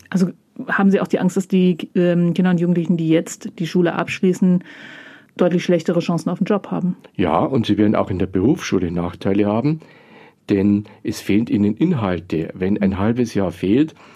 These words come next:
Speaker 2: dann ist es nicht nur eine Frage von Noten, es ist eine Frage von Lernen und Können. Und das wird die Berufsschulen einholen.
Speaker 1: Der Lockdown war für Kinder und Jugendliche ein Rieseneinschnitt in ihr Leben.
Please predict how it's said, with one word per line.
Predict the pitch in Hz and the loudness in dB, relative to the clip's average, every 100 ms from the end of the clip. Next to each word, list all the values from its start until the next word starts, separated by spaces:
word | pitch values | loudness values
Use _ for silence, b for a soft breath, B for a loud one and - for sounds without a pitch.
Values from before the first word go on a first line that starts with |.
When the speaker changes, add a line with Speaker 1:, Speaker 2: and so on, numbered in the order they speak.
| B B B - | B B B -4
Speaker 2:
dann | 110 98 98 95 - B B B - | 0 2 2 0 -4 B B B -14
ist | - - 120 | -4 -2 0
es | 107 | 0
nicht | 107 135 131 - | 2 2 2 0
nur | 117 | 2
eine | 110 | 2
Frage | 104 98 104 113 | 2 -2 0 -2
von | 104 90 | -2 -2
Noten, | 92 117 156 - | 2 2 2 -2
es | - 107 | -2 -2
ist | 104 | -2
eine | 101 | -2
Frage | - 101 95 95 | -2 -2 -2 -2
von | 107 - 95 92 | -4 -2 0 0
Lernen | 90 87 98 120 113 | 0 0 2 2 0
und | 95 | -2
Können. | - 107 127 143 202 B B B | -2 0 2 0 -4 B B B
Und | 107 - | -6 -2
das | 95 - | -2 0
wird | 101 120 | 0 2
die | 107 | -2
Berufsschulen | 92 82 98 - 113 - | -2 0 0 2 0 0
einholen. | - 92 85 73 73 95 _ _ B B B B B B B _ - | -2 -2 -2 -4 -4 -10 _ _ B B B B B B B _ -2
Speaker 1:
Der | 196 | 0
Lockdown | 190 233 208 175 175 | 0 0 0 0 0
war | 165 165 | -2 -4
für | - 170 160 | -4 -4 -2
Kinder | 196 220 190 | 2 2 2
und | 156 | 0
Jugendliche | 196 196 180 170 | 2 2 0 -4
ein | 180 180 - | -6 -8 -6
Rieseneinschnitt | 185 170 220 262 240 226 - 185 214 175 156 | -6 2 4 4 2 0 0 0 0 -2 -2
in | 151 | 0
ihr | 156 | 0
Leben. | 147 151 185 269 | 0 2 0 0